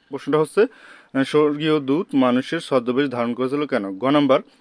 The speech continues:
কামাল ও আবুলের কাজের মধ্যে সততা পুরস্কার গল্পের যে দিকটা প্রতিফলিত তা ব্যাখ্যা করো। মানে সে ওই যে কী মিল রয়েছে, কোন দিক কি, সেগুলো ব্যাখ্যা করতে বলছে। ঘ নম্বর প্রশ্ন, হাফিজের কাজের মধ্যে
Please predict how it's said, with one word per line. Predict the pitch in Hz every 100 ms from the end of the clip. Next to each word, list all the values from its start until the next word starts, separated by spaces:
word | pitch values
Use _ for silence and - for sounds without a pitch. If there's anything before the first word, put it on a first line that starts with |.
| - -
কামাল | 135 151 151
ও | 143 131
আবুলের | 131 131 160 165 156
কাজের | 143 135 147
মধ্যে | 131 120 143
সততা | 139 143 147 139
পুরস্কার | 135 131 - 135 143
গল্পের | 147 120 120 135 117
যে | 135
দিকটা | 127 135 - 139 185 - _ -
প্রতিফলিত | 156 165 139 135 127 160 247 _ _ - - 131
তা | 127 135
ব্যাখ্যা | 135 143 120
করো। | 104 98
মানে | 107 117 123
সে | - 120
ওই | 123
যে | 120 117
কী | 160 160
মিল | 156 151
রয়েছে, | 131 135 139
কোন | 123 143 147
দিক | 135 -
কি, | - 131 139 - _ _
সেগুলো | - 123 135 269 - _ 139
ব্যাখ্যা | 147 139
করতে | 135 -
বলছে। | 101 95 -
ঘ | 98 117
নম্বর | 143 165
প্রশ্ন, | 165 151 135 196
হাফিজের | 120 123 151 143 170
কাজের | 180 143 131 143
মধ্যে | 147 135 117 147